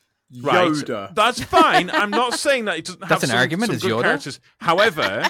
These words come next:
Speaker 1: <laughs> right, Star Wars essentially tells the same plot over and over again. Like, the new ones just came out, Death Star. They're like, they've only got one thing, which is Death Star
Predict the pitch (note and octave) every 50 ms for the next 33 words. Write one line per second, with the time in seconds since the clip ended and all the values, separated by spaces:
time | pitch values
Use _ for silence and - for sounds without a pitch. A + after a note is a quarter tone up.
0 | - _ - - - - B2+ A#2+ B2 C3+ - F#4+ - - - A3+ A#3 C4 C#4+ C#4
1 | A#3 E3 B2+ G2+ F#2+ G2+ C3+ C#3+ - - _ _ D3 D#3 - - - - D4 D4+
2 | D#4+ D4 A3+ - A3 F#3 F3+ F3 - G3 E3+ E3 F3+ E3+ D3 D3+ E3 D#3 - F3+
3 | E3 F3 F3 E3+ E3 E3+ _ - - D3+ C#3+ A#2 G#2 _ - - - _ _ -
4 | A#2+ A#2+ B2 A2+ B2 B2 A#2 A#2 A#2+ A2+ - A#2 A2+ A2+ B2+ B2 A2 F#2+ F#2 F2
5 | _ _ _ _ - - F3 G3+ F#3 F#3+ A3 A3+ B3 C4 C4+ C#4 B3+ G#3+ - D#3+
6 | - D#3+ - - - C3+ A#2 A#2 B2 C3 - - _ _ _ _ - G#2+ A#2+ -
7 | - - C3+ A#2+ G#2+ G2+ F#2+ - _ _ _ _ _ _ _ _ - F#3+ G3 F#3
8 | - - - E3+ E3 F3+ D#3 F3+ - G#3 A3 C4 C4+ C4+ G#3+ A#3+ A#3 F3+ E3 D3
9 | F3+ A3 A#3+ A#3 G#3 - - F#3+ D3+ C#3+ C#3+ C#3 - C3+ - D3 C#3 A#2 A2 G2+
10 | E3 D#3+ D3+ - - - - - A2+ G2+ F#2 F2 F2